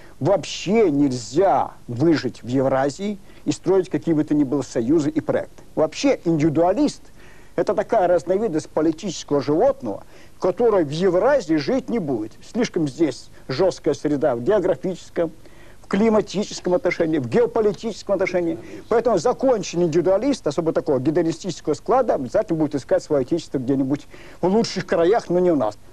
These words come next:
Евразию строит индивид, готовый к коллективному сплочению, к коллективной жертвенности. Это непременно коллективная идентичность.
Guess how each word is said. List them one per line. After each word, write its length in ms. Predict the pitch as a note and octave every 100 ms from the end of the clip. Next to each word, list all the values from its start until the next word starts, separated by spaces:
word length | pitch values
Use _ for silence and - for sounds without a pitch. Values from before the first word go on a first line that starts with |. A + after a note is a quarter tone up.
| -
Евразию 640 | D#3+ F3 A3 G3 D3+ C#3+
строит 520 | - F#3 F#3+ D3 -
индивид, 560 | C#3 B2 C3+ A#3 C#4 - - -
готовый 360 | D3 G3+ G3+
к 40 | -
коллективному 480 | D3+ C#3 G3 D3+ C#3+
сплочению, 500 | C3+ B2+ G#3 G#3+ G3
к 40 |
коллективной 580 | - D3+ D3+ G3 C#3+ A#2+
жертвенности. 680 | D#3 G3+ - E3+ E3 - -
Это 200 | C#3+ C3
непременно 380 | C3 D3+ A#2+ -
коллективная 520 | D3+ C#3 - D#3+ D3
идентичность. 600 | C3 C#3 - - -